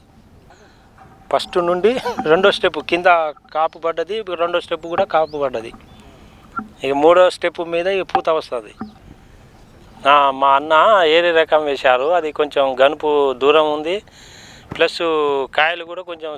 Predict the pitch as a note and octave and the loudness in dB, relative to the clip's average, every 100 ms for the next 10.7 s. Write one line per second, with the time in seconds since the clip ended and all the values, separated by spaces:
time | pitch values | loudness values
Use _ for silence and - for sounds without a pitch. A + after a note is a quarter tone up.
0 | - E3 D#3 D3+ E3 D#3 D#3 - D3 D3 | -6 -4 -4 -4 -4 -4 -6 -2 -2 -2
1 | C#3 B2 A2+ A#2 E3+ F3 F3 E3+ D#3+ D#3+ | -4 -6 -6 -8 -8 0 0 0 -6 -2
2 | E3 E3 E3 F3 - E3 E3 D#3+ D#3 D3 | -2 -2 -2 -4 0 0 2 2 4 4
3 | D#3+ F3 E3+ E3 C#3+ C3 A2+ G#2 - - | 0 -2 0 2 2 0 -2 -4 -8 -18
4 | - - - - - - D3 D3 D#3+ F3 | -20 -20 -20 -20 -12 0 2 2 2 0
5 | F3+ - E3 E3+ F3 - E3+ E3+ E3+ E3+ | -4 -6 -2 2 2 0 -6 -4 -6 -4
6 | D#3 D#3 E3 D#3+ E3 - E3 E3 E3 - | 0 2 2 2 0 0 0 4 4 2
7 | D#3 D#3+ D#3 D#3+ F3+ E3+ E3 D3+ D3+ D3+ | -2 2 2 4 2 4 2 4 4 2
8 | F#3+ A3+ D#3+ D#3+ D3+ D#3 D3+ B2+ A2 G2+ | -2 0 -2 -2 -8 -8 -4 -6 -6 -20
9 | G2+ _ _ _ _ _ _ _ - - | -20 _ _ _ _ _ _ _ -20 -20
10 | - - C#3 D#3 E3+ E3 | -20 -4 0 2 0 -6